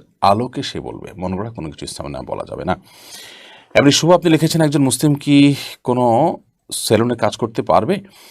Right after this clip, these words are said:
আহ, সেলুনে দাড়ি চাচা যেটা হারাম, সে কাজটা তিনি করতে পারবেন না। এছাড়া সেলুনে অন্যান্য কাজ তো তিনি করতেই পারেন।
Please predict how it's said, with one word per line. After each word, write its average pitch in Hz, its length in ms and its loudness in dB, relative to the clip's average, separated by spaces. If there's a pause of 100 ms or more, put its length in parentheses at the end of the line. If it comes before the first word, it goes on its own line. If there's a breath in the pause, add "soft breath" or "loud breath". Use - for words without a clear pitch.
(220 loud breath)
আহ, 85 340 0
সেলুনে 175 500 0 (120)
দাড়ি 107 280 2
চাচা 117 640 -4 (400)
যেটা 85 300 -8
হারাম, 107 420 -4
সে - 160 -4
কাজটা 131 280 -6
তিনি 76 160 -8
করতে - 240 -12
পারবেন 69 240 -10
না। - 80 -12
এছাড়া 170 280 -2
সেলুনে 151 260 -4
অন্যান্য 131 220 -8
কাজ 120 220 -8
তো 123 60 -4
তিনি 98 160 -6
করতেই 87 280 -8
পারেন। 58 240 -6